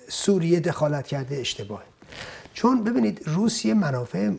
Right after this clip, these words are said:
اه، زیادی رو داره و سوریه، اه، خب، اه، یکی از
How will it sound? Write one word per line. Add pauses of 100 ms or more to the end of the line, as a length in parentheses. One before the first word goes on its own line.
(100)
اه،
زیادی
رو
داره (760)
و (200)
سوریه،
اه،
خب، (260)
اه،
یکی
از